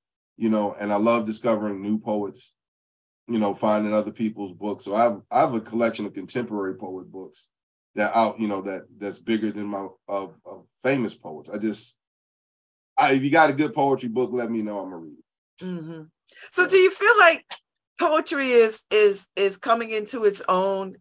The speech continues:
Speaker 2: is having its own renaissance? Like, I'm, I'm getting the sense that poets are, are being revered once again. Do you know what
Speaker 1: Oh,
Speaker 2: I mean?
Speaker 1: yeah.
Speaker 2: Like,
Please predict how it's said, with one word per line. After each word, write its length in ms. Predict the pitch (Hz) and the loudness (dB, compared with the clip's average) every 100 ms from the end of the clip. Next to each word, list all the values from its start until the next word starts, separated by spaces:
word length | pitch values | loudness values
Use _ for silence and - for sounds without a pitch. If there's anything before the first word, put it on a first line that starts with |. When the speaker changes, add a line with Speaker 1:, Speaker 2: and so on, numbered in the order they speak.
| - | -6
Speaker 2:
is 120 | 180 | -2
having 300 | 208 190 190 | 0 0 -2
its 160 | 180 180 | -4 -2
own 240 | 180 180 | -2 -2
renaissance? 640 | 170 180 180 190 180 175 - - | -2 -2 -2 0 0 0 -8 -4
Like, 140 | - 269 | -2 2
I'm, 160 | 320 320 - | 2 2 2
I'm 200 | 294 285 - | 2 2 -6
getting 280 | 247 359 320 | -4 -4 -4
the 80 | 240 | -4
sense 380 | - 226 208 - | -4 -4 -4 0
that 300 | 185 165 - _ _ _ _ _ _ _ | 2 2 0 _ _ _ _ _ _ _
poets 540 | - 226 220 214 208 196 | -6 -2 0 0 0 2
are, 540 | 190 180 170 160 156 _ _ _ _ _ | 4 6 6 4 -2 _ _ _ _ _
are 100 | - | -8
being 340 | 165 202 202 185 | -4 -2 -4 -4
revered 480 | 175 170 180 180 160 | -10 -4 -2 -2 -2
once 280 | 160 160 | -6 -6
again. 500 | 160 151 156 127 - _ _ - | -8 -6 -4 -6 -12 _ _ -14
Do 80 | |
you 60 | 180 | -6
know 80 | 185 | 0
what 80 | 202 | 4
Speaker 1:
Oh, 20 | |
Speaker 2:
I 40 | |
mean? 160 | 165 175 | 4 4
Speaker 1:
yeah. 40 | |
Speaker 2:
Like, 280 | 175 156 156 | 0 -4 -4